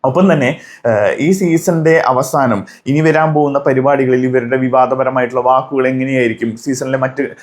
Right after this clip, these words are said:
മത്സരാർത്ഥികൾ ഇവിടെ നടന്നത് പി ആർ ആണോ അല്ലെങ്കിൽ മറ്റെന്തെങ്കിലും ആണോ എന്നൊക്കെ ചോദിക്കും. കാരണം, ഏഹ്, പി ആറിന് ഒരു പരിധി ഉണ്ടെന്ന് നമ്മളൊന്ന് ഓർക്കേണ്ടതുണ്ട് ഒരു കാര്യത്തിൽ.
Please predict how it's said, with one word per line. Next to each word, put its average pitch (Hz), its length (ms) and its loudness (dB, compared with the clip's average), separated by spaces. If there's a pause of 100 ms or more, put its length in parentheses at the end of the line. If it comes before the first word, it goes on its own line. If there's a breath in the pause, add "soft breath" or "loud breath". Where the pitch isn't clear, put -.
(120 loud breath)
മത്സരാർത്ഥികൾ 131 640 0
ഇവിടെ 123 420 2
നടന്നത് 127 340 0
പി 127 180 -4
ആർ 131 200 2
ആണോ 127 260 2
അല്ലെങ്കിൽ 120 280 -4 (220 loud breath)
മറ്റെന്തെങ്കിലും 156 500 0
ആണോ 165 120 2
എന്നൊക്കെ 165 240 -4
ചോദിക്കും. 147 380 2
കാരണം, 196 220 0 (220 loud breath)
ഏഹ്, 143 240 2
പി 185 200 2
ആറിന് 226 300 4
ഒരു 185 100 2 (100)
പരിധി 160 400 2
ഉണ്ടെന്ന് 139 320 -4
നമ്മളൊന്ന് 120 360 -4
ഓർക്കേണ്ടതുണ്ട് 113 720 0
ഒരു 87 260 -2
കാര്യത്തിൽ. 95 460 -4